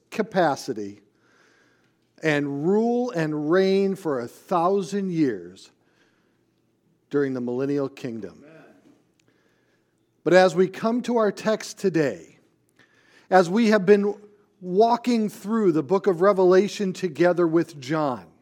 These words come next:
Speaker 1: and each and every chapter unveiled another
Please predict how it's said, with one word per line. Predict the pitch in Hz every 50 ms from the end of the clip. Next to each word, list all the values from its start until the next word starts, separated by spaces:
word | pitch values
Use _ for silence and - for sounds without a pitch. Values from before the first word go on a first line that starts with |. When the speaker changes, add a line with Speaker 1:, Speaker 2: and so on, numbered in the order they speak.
| _ _ _ _ _ _ _ _ _ _ _ _ _ _ _ _ _ _ _ _ _ _
Speaker 1:
and | 147 170 190
each | 202 233 254 277 277 - - - - 226
and | 233 214
every | 220 233 233 196 220 220 214 208 190 180 139 - - _ _ _ _ _ _
chapter | - - - 240 233 220 220 214 - - - 175 160 156
unveiled | 151 165 165 156 143 143 185 190 202 202 196 190 180 170 151 - -
another | 196 185 185 180 185 190 196 208 226 214 185 175 135 104 - -